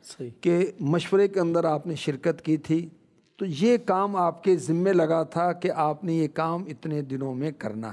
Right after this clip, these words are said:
Speaker 2: ہے۔
Speaker 1: ٹھیک۔
Speaker 2: تو یہ شعبہ follow اپ کرتا ہے، ریمائنڈر دیتا ہے، اس کی کارکردگی مینٹین کرتا ہے اور پھر اس کی کارکردگی اپنے نگران،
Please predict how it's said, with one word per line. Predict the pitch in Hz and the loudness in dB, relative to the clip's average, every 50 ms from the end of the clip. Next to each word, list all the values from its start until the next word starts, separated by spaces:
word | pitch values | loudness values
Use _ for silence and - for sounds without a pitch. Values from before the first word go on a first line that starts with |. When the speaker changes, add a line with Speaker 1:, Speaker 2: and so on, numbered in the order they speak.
| - - | -14 -16
Speaker 2:
ہے۔ | - - _ _ _ _ _ _ _ _ | -20 -20 _ _ _ _ _ _ _ _
Speaker 1:
ٹھیک۔ | - - 139 123 - - - _ _ - - _ _ _ _ | -12 -10 -10 -10 -10 -12 -20 _ _ -20 -20 _ _ _ _
Speaker 2:
تو | - 185 | 0 0
یہ | 175 175 214 233 | 2 4 4 2
شعبہ | 196 - - 190 175 165 175 185 190 | 2 2 2 0 2 2 2 2 0
follow | 180 - - 165 160 165 170 | 0 0 0 2 2 2 2
اپ | 175 170 | 0 0
کرتا | - 165 156 151 151 - 175 160 151 151 | -2 -2 -2 -2 -2 -2 0 0 0 0
ہے، | 151 151 151 - _ _ _ _ _ _ - | -2 -4 -6 -10 _ _ _ _ _ _ -2
ریمائنڈر | 123 135 135 135 131 139 147 156 156 | -2 -2 0 -2 -2 -2 0 -2 -2
دیتا | 156 147 151 151 151 - 156 147 139 143 | 2 2 2 0 2 0 0 0 0 0
ہے، | 143 143 143 139 - - - - _ _ | -2 -4 -6 -8 -12 -20 -20 -20 _ _
اس | - - - - | -4 -4 -4 -2
کی | - 170 | -2 -2
کارکردگی | 160 170 - 160 156 156 147 - 160 160 156 165 160 160 170 | -2 0 0 0 0 0 0 0 -2 0 -2 -4 -4 -2 -2
مینٹین | 165 147 139 135 139 139 131 - 185 185 180 165 | -2 -2 -2 -2 -2 -4 -2 -2 -2 -2 -2 -2
کرتا | 170 156 147 - - 160 151 143 131 | -2 -4 -4 -2 -2 -2 -2 -2 -4
ہے | 139 135 - _ _ _ _ _ _ _ | -6 -10 -18 _ _ _ _ _ _ _
اور | 170 185 180 | 0 0 0
پھر | 180 - 220 233 | 0 -2 0 0
اس | 226 185 - | 0 -4 -4
کی | - 208 190 | -4 -6 -2
کارکردگی | - - 165 160 160 - 165 156 151 165 165 160 180 180 | 0 0 0 0 0 -2 -4 -4 -2 -4 -2 2 4 2
اپنے | 175 175 180 175 165 156 | 2 2 -2 -4 -4 -2
نگران، | 151 139 135 135 143 151 151 156 160 170 | -2 -2 -2 0 0 0 0 0 -2 -4